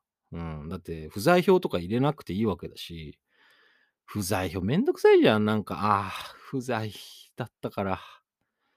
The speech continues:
あの、不在をよく使うのは、あの、実家の方ですよね。実家とかから物来る時って、大体受け取れないタイミングで、ま、来てて、「ああ、不在票入ってる。あ、実家からなんか来てる」っていうのが一番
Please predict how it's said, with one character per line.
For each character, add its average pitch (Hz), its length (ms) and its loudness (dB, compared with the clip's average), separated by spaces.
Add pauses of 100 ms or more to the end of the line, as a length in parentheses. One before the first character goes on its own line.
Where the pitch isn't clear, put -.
(320)
あ 110 140 0
の、 107 160 0
不 156 180 -2
在 403 560 4
を 311 100 0
よ 320 120 0
く - 120 -2
使 - 280 0
う 107 60 2
の 92 80 -2
は、 85 80 -6
あ 87 60 -6
の、 85 340 -8
実 131 180 -8 (100)
家 269 40 8
の 277 80 2
方 240 160 2
で 82 120 -4
す - 100 -16
よ 85 80 -16
ね。 107 140 -6
実 123 260 -8
家 208 140 4
と 214 100 4
か 196 100 0
か 131 80 4
ら 101 60 4
物 110 280 0
来 - 120 -8
る 101 100 -2
時 87 240 -10
っ - 20 -20 (100)
て、 92 300 -6
大 151 160 0
体 170 60 0
受 151 220 6
け 185 40 2
取 190 200 6
れ 190 40 4
な 127 180 2
い 80 120 -10
タ 101 160 -4
イ 98 60 -4
ミ 98 120 -2
ン 92 60 -6
グ 90 100 -6
で、 90 260 -8 (460)
ま、 98 100 -8
来 - 140 -14
て 90 120 -4
て、 82 400 -12
「あ - 100 -8
あ、 - 40 -8 (320)
不 113 100 -10
在 104 180 -2
票 90 60 -12
入 - 140 -14
っ - 40 -20
て - 120 -20
る。 - 60 -20 (640)
あ、 107 140 2
実 110 240 -6
家 107 180 -6
か 110 100 0
ら 98 240 -2 (560)
な 127 140 2
ん - 20 -12
か 110 100 -10
来 - 120 -14
て 123 140 2
る」 95 180 -4
っ - 40 -20 (240)
て 190 100 -2
い 214 80 2
う 226 140 2
の 180 100 0
が 175 400 -2
一 185 240 -6
番 190 440 0